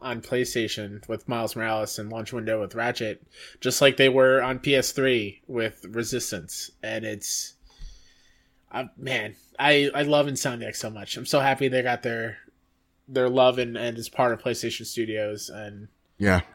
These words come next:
Speaker 1: I can't wait. Hopefully, I was a little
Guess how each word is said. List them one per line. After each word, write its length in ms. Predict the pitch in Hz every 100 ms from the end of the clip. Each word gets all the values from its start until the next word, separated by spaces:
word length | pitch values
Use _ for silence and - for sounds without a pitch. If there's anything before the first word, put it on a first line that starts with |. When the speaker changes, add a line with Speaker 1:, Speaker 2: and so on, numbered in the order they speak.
| -
Speaker 1:
I 120 | 131
can't 300 | 127 151 120
wait. 340 | 113 110 104 -
Hopefully, 640 | - 170 160 175 160 143 - - - _
I 100 | 147
was 180 | 151 151
a 100 | 151
little 540 | 131 156 160 170 165